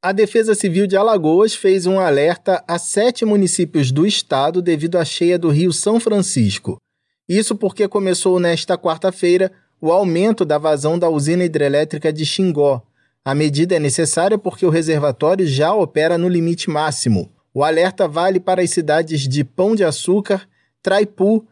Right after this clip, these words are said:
Belo Monte, Penedo, Porto Real do Colégio, Piaçabuçu e também de Piranhas, onde fica a usina. Atualmente, o reservatório opera com vazão de mil metros cúbicos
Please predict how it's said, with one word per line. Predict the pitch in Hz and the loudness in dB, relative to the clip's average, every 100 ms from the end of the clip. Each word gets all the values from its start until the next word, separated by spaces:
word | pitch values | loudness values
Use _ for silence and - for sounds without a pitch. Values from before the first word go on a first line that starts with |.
| _ - | _ -8
Belo | 123 147 185 220 | 0 2 4 4
Monte, | 190 208 208 - 233 - _ - | 2 2 0 0 -2 -4 _ -2
Penedo, | 214 226 185 190 196 226 233 _ _ - | 2 2 4 2 2 0 -2 _ _ 0
Porto | 220 240 247 | 0 2 0
Real | 196 196 180 | 2 2 2
do | 180 | 0
Colégio, | 175 160 135 147 160 180 180 _ _ _ | 0 2 2 2 2 -2 -4 _ _ _
Piaçabuçu | 220 254 226 - 202 190 - - 180 196 - _ - | 0 2 0 0 -2 -2 -4 0 0 0 -4 _ -6
e | 208 | -2
também | 226 190 160 190 | 0 0 0 0
de | 180 190 | 0 -2
Piranhas, | 208 247 208 196 175 117 104 - | -2 0 2 2 2 0 -2 -4
onde | 170 175 | -4 -2
fica | 170 170 175 | -2 -2 0
a | 196 | 0
usina. | 190 175 175 139 101 - _ _ - | 0 0 0 0 -2 -8 _ _ -8
Atualmente, | 139 - 196 185 160 196 220 | -6 0 2 2 0 0 0
o | 202 | 0
reservatório | 185 165 165 160 127 165 175 | 0 0 0 -2 0 2 2
opera | 156 151 160 170 | 0 0 0 0
com | - 165 | -2 -2
vazão | 160 143 175 | -2 0 -2
de | 165 170 | 0 0
mil | 175 233 | 2 2
metros | 247 170 160 190 - | 2 0 0 -4 -4
cúbicos | - 175 175 185 208 | 0 0 0 -2 -4